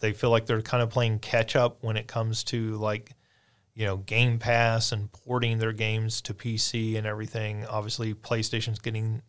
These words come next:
better about that. We're seeing more PlayStation games come to P C.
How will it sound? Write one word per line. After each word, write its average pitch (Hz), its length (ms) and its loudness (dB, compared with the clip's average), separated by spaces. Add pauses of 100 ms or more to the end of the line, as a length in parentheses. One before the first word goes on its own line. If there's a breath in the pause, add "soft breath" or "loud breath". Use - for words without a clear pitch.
(180)
better 110 460 6
about 110 340 -4
that. 113 220 -2
We're 113 100 -6
seeing 113 220 -2
more 107 200 -2
PlayStation 110 540 -4
games 107 320 -6
come 110 240 -4
to 107 80 -6
P 110 180 -10
C. 104 440 -4